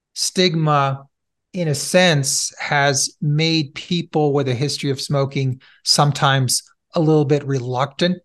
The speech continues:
to seek, um, screening, uh, to some extent.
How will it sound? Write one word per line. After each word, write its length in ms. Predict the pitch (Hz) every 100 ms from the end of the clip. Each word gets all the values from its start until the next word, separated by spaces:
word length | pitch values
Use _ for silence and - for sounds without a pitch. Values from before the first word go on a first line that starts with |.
| -
to 120 | 147
seek, 640 | - - 160 156 151 - - _ _ _ -
um, 540 | 139 127 123 120 123 -
screening, 580 | - 160 175 277 302 - _ _ _ _ _
uh, 840 | 160 151 151 151 147 147 147 147 151 -
to 100 | 135
some 200 | - 165
extent. 580 | 196 - 214 226 -